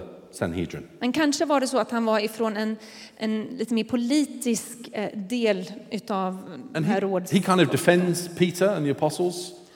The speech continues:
Speaker 2: Och på ett sätt så försvarar han Petrus och, eh, apostlarna.
Speaker 1: And we don't know his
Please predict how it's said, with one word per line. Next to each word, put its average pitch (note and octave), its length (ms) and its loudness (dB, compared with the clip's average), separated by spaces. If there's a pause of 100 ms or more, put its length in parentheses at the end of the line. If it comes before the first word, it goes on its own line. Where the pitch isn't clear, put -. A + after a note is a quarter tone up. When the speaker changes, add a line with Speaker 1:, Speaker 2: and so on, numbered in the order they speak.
Speaker 2:
Och - 280 -8
på D#4+ 100 0
ett F#4+ 160 2
sätt - 240 0
så D#4 120 -2
försvarar F4+ 760 0
han G#3+ 300 -2
Petrus F#3 540 -8
och, - 460 -10
eh, F#3+ 300 -6 (100)
apostlarna. G3 580 -8
Speaker 1:
And F#3+ 120 -2
we F#3+ 60 2
don't A2 140 2
know F#2 140 0
his F2 160 0